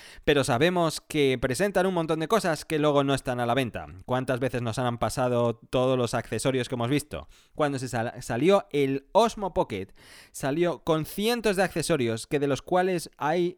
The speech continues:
hay un par de ellos que todavía no se saben qué va a pasar con ellos. Así que, mm, bueno, ya sabemos que son muy agresivos,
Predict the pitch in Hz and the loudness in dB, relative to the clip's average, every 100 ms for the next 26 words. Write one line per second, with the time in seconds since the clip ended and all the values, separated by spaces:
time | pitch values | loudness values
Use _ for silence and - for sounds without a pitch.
0 | _ 135 190 220 190 190 165 175 180 - | _ -4 -4 -2 2 4 4 2 0 -2
1 | 147 139 120 131 131 127 135 117 120 - | -2 2 4 4 2 0 -4 -2 -2 -2
2 | 113 127 87 76 - _ _ 107 104 104 | 0 0 -2 -6 -16 _ _ -2 0 0
3 | 107 107 110 95 82 78 - 120 151 143 | -2 -2 -2 -2 -6 -10 -8 -4 -4 -2
4 | 143 131 127 127 123 120 - 156 110 80 | 0 2 0 -4 -8 -12 -2 2 2 -2
5 | - 123 120 127 131 123 - 120 135 127 | -6 -2 -2 -2 -2 -4 -4 -6 -4 -4
6 | 117 101 101 165 175 170 156 | -4 -4 -2 0 2 2 0